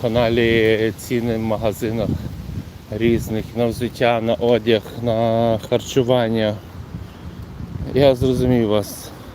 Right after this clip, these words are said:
Анді Сантом з Харкова. Не можу вимовити ваше ім'я. Сорі. Не можу вимовити ваше ім'я, бо ваше ім'я дуже тяжко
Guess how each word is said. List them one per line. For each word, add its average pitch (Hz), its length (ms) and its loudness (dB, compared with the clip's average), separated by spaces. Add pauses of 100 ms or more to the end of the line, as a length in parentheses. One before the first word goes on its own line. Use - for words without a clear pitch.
(180)
Анді 107 280 -2
Сантом 110 560 -4 (560)
з - 100 -14
Харкова. 113 420 2
Не 120 80 4
можу 135 240 6
вимовити 135 420 4
ваше 131 340 4
ім'я. 107 280 4 (1160)
Сорі. 101 300 2 (1200)
Не 117 80 -2
можу 135 300 2
вимовити 131 520 2
ваше 131 420 0
ім'я, 147 280 -2
бо 117 60 -4
ваше 120 340 -4
ім'я 123 240 -4
дуже 117 140 -4 (120)
тяжко 113 460 -6